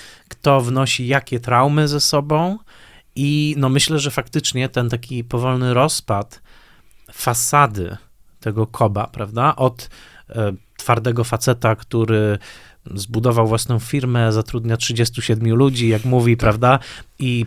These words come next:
Speaker 1: pobił się kiedyś ze swoim synem, ale zrobił z niego mężczyznę, tak, dosłowne teraz cytaty, do płaczącego chłopca, bo on na końcu jest płaczącym chłopcem, prawda? Czyli dokładnie tym kimś, kim nigdy nie chciał,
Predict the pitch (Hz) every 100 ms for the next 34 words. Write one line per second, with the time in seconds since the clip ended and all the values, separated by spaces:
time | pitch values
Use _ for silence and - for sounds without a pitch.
0 | - 147 139 131 - 117 123 117 113 113
1 | 131 113 107 147 139 127 113 117 110 120
2 | 143 127 117 120 113 110 117 - 135 113
3 | 117 147 107 107 - 117 - 113 107 110
4 | 113 - 117 113 127 165 - - - -
5 | - - - 120 131 147 175 180 _ -
6 | - - - - - - 139 156 131 151
7 | 156 - 214 - 104 120 - - 120 123
8 | 123 127 127 120 120 139 131 - 127 117
9 | 110 135 120 165 - 104 110 113 113 120
10 | 135 - 123 120 165 180 190 - 160 -
11 | 160 156 - 147 139 139 139 131 120 -
12 | 123 123